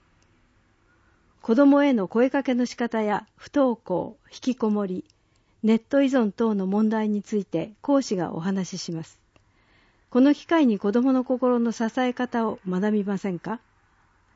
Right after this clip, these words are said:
日時、一月十三日水曜日、午後二時から四時。一時三十分会場。場所、市民総合センター三階集会室。対象、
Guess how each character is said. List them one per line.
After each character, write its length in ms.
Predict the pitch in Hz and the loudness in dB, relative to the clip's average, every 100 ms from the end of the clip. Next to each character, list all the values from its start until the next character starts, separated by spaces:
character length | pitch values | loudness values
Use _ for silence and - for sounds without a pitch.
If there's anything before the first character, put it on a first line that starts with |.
| _ | _
日 300 | 240 247 233 | -2 0 -2
時、 180 | 180 - - _ _ _ | -8 -12 -14 _ _ _
一 240 | 196 - | -6 0
月 260 | 277 277 254 | 0 2 -2
十 220 | 214 269 | 0 0
三 260 | 208 208 185 | 0 -4 -4
日 300 | 170 - 156 | -6 -8 -12
水 300 | - 202 202 | -4 -2 0
曜 200 | 185 160 | -2 -4
日、 200 | 151 - _ _ _ | -8 -12 _ _ _
午 160 | 233 240 | 2 2
後 140 | 202 | 2
二 180 | 185 233 | 0 -2
時 160 | 214 190 | -4 -8
か 180 | - | -8
ら 160 | 175 - _ | -8 -10 _
四 160 | - 180 | -6 -4
時。 160 | - - _ _ _ _ _ _ _ _ _ _ | -6 -16 _ _ _ _ _ _ _ _ _ _
一 220 | 214 285 | -6 -2
時 120 | 247 | -2
三 260 | 202 220 233 | -2 0 0
十 120 | 233 | -2
分 240 | - 180 151 | -4 -4 -6
会 240 | 160 170 | -4 -8
場。 300 | 156 147 143 _ _ _ _ _ _ _ _ _ | -6 -8 -10 _ _ _ _ _ _ _ _ _
場 140 | - 196 | -4 -4
所、 320 | - 202 - _ _ _ _ _ | -4 -8 -8 _ _ _ _ _
市 200 | - 233 | 0 4
民 200 | 277 285 | 6 4
総 260 | 269 262 | 4 2
合 200 | 247 254 | 2 0
セ 160 | 233 233 | 0 -2
ン 100 | 214 | -4
タ 160 | - - | -6 -12
ー 160 | - - | -12 -16
三 300 | - 240 247 | -4 -2 -2
階 200 | 233 226 | -2 -4
集 260 | - 208 | -4 -4
会 240 | 190 175 165 | -4 -6 -8
室。 300 | - _ - _ _ _ _ _ _ _ | -12 _ -20 _ _ _ _ _ _ _
対 200 | 220 226 | -2 -2
象、 380 | - 202 185 | -2 -2 -2